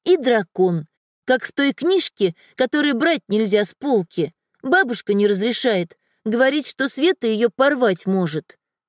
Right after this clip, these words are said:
Это обидно. Света никогда книг не рвала. Они ей нравились. Даже те, что без картинок. Буквы она пока далеко не все знает, но три уже выучила.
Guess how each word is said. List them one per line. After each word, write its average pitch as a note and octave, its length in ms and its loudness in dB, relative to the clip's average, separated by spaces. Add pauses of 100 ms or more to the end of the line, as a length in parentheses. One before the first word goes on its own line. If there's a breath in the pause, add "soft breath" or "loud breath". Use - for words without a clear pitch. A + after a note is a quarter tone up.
Это F4+ 360 2
обидно. G3+ 600 -2 (340)
Света C#4+ 440 0
никогда B3+ 560 0
книг A3+ 340 -2
не G3 100 0
рвала. F#3 500 0 (260)
Они B3 320 2
ей D4 160 2
нравились. A#3+ 760 0 (320 soft breath)
Даже D4+ 340 0
те, E4 200 -2
что - 180 -4
без A3 180 -4
картинок. B3+ 640 -2 (640)
Буквы C4 480 2
она B3+ 180 0
пока C4+ 280 0
далеко C4+ 400 -2
не C#4+ 160 -2
все E4+ 280 0
знает, F#3 540 -2 (140)
но D4 180 -2
три F#4+ 300 2
уже C4 280 0
выучила. F#3+ 680 -2